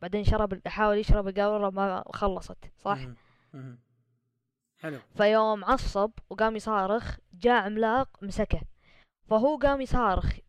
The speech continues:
Speaker 1: وهو يصارخ العملاق، أتوقع، يعني، يمكن، ما أدري، أنا، آه، يعني، توقعي، لأني هذه أول مرة أشوف المشهد بصوت وتمثيل وكذا. ال-، العملاق مسكه ورعصه،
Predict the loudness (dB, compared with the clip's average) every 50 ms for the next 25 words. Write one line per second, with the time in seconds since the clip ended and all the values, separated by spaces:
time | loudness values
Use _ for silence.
0 | _ _ _ _ -6 -2 -2 0 0 -2 -4 -4 0 2 2 4 4 4 2 0
1 | -2 -4 -4 -4 -4 -4 -4 -2 -2 -2 -2 -4 -6 -4 -6 -8 -8 _ -4 -2
2 | -2 -2 -4 -8 -8 -8 -8 -10 -12 -14 -18 -20 _ _ _ _ _ _ _ _
3 | _ _ _ -6 -4 -4 0 2 2 2 2 0 -6 -10 -10 -12 -14 -16 _ _
4 | _ _ _ _ _ _ 0 0 2 2 2 2 2 2 2 0 -2 -4 -6 -10
5 | -10 -12 -14 -12 -8 -8 -6 -4 -4 -6 -6 -4 -2 -2 -2 -2 -4 -6 _ -14
6 | -12 -10 -8 -8 -10 -8 -6 -4 -4 -2 -4 -4 -6 -8 -8 -8 -8 -8 -10 -10
7 | -12 -12 -14 -10 -4 0 2 4 4 4 4 2 2 2 2 0 0 -2 -4 -6
8 | -8 -10 -10 -8 -6 -6 -6 -6 -6 -8 -10 -10 -12 -16 -14 -6 -4 -2 -2 -2
9 | -4 -8 -10 -12 -12 -12 -10 -8 -6 -6 -6 -6 -8 -10 -12 -12 -8 -6 -6 -8
10 | -8 -12 -20 _ -20 _ _ _ _ _ _ _ _ _ -4 -2 0 0 0 0
11 | 0 0 -2 -2 -2 -2 -2 -2 -4 -4 -2 -2 0 0 0 -2 -4 -6 -8 -10
12 | -8 -4 -4 -4 -2 0 -2 -2 -2 -4 -4 -6 -6 -2 -2 -2 0 0 -2 -4
13 | -4 -6 -10